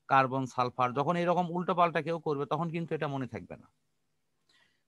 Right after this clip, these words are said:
তুমি যখন সালফারকে লিখবা, তখন দুই, চার, ছয়, ওটা একবারই লিখে ফেলবা। তুমি যখন কার্বনকে লিখবা, তখন তোমার দুই এবং চার, এটা একসাথেই লিখে ফেলবা।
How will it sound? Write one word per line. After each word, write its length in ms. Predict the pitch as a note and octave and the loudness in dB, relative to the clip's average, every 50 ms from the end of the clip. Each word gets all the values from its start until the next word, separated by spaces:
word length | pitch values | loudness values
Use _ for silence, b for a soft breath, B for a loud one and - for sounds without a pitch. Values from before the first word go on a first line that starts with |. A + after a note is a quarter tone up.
| _ - | _ -8
তুমি 160 | - D3 E3+ | -4 -2 0
যখন 240 | F3 F#3+ F3+ F#3+ G3 | 0 0 0 0 0
সালফারকে 640 | F3+ - - D#3+ D#3+ E3 - - F#3+ F#3 - G3 F#3 | -2 -2 2 2 2 2 4 2 2 2 2 -2 -2
লিখবা, 360 | F3 E3 E3 D#3 C#3+ D#3 D3 | -2 -4 -6 -4 -2 -2 -2
তখন 320 | C#3 D3 D3+ C#3+ E3 D#3+ C#3 | 0 0 -2 -2 -4 -6 -6
দুই, 500 | B2 A#2+ D#3 E3+ F3 F3+ F#3 F#3 F#3+ - - | -4 -4 -2 0 0 0 0 0 -2 -4 -2
চার, 300 | - F3 E3 D#3+ E3 D3+ | 4 6 6 6 6 4
ছয়, 340 | - - - D3 C#3 C3 C3 | 0 -2 0 2 2 2 2
ওটা 140 | C3 E3 | 0 2
একবারই 400 | C3+ D#3 F3+ E3+ E3 F#3+ F#3+ G3 | 2 2 2 2 2 0 2 2
লিখে 220 | F#3+ E3+ D3 A#2 G#2 | 0 0 -2 -4 -6
ফেলবা। 380 | F2 F2+ D2+ C#2+ - - - - _ _ _ _ _ _ _ _ _ _ _ - - - - - - - _ - _ _ _ _ - | -8 -8 -12 -12 -14 -18 -18 -20 _ _ _ _ _ _ _ _ _ _ _ -12 -10 -10 -10 -12 -16 -18 _ -20 _ _ _ _ -8
তুমি 140 | C#3+ D#3+ | -6 -2
যখন 220 | D#3+ F3 E3 F#3+ F#3 | -2 0 0 -2 -2
কার্বনকে 640 | - - F3 E3+ F3 E3+ F3+ G3 G3 F#3 F#3+ F#3 | 4 6 8 8 8 6 2 0 0 0 -2 -4
লিখবা, 380 | E3+ D#3+ D#3+ D3 C3+ C3 C#3+ C#3 | -4 -4 -6 -6 -4 -2 -2 0
তখন 300 | - C#3+ D3 D#3 F3 D#3+ | 0 0 -2 -2 -2 -2
তোমার 380 | - F3 E3+ E3+ D#3+ C#3+ B2+ | 0 0 0 0 0 -2 -6
দুই 420 | B2+ D#3 E3+ F3 F3+ F#3 F#3 F3 E3+ | -6 -4 -2 -2 -2 -2 -2 -2 -2
এবং 240 | E3 D#3 E3+ E3+ D3+ | -2 -2 -4 -4 -4
চার, 280 | - E3+ D3+ C#3+ C3+ | 0 2 2 2 2
এটা 220 | C#3 C3 E3 D#3 E3 | 2 0 2 0 0
একসাথেই 360 | D#3+ - - E3+ D3+ F3 F3 | 0 -2 -8 -8 -6 -6 -6
লিখে 220 | D#3+ C#3 A#2 A#2+ | -6 -6 -8 -8
ফেলবা। 380 | F#2+ G2+ F2+ D#2+ D#2 C#2 C#2 | -10 -10 -10 -10 -12 -14 -18